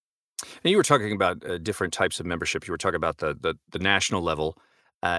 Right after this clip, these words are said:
and then you were talking about the Houston level, and, and you mentioned that term power membership. Now, we do have a lot of members that have been with us for a long time, and they understand, they know exactly what power membership. But if you're listening, maybe you're not familiar with the terminology and, and not really familiar with how A T D, uh, works.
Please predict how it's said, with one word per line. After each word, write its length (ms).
and 120
then 120
you 100
were 100
talking 340
about 360
the 140
Houston 400
level, 340
and, 300
and 100
you 60
mentioned 300
that 100
term 220
power 340
membership. 540
Now, 160
we 100
do 140
have 120
a 40
lot 180
of 100
members 320
that 80
have 80
been 200
with 180
us 160
for 160
a 60
long 180
time, 240
and 60
they 120
understand, 440
they 40
know 120
exactly 400
what 120
power 240
membership. 420
But 100
if 100
you're 100
listening, 440
maybe 120
you're 80
not 140
familiar 460
with 180
the 80
terminology 960
and, 360
and 140
not 160
really 180
familiar 420
with 120
how 220
A 120
T 180
D, 240
uh, 120
works. 360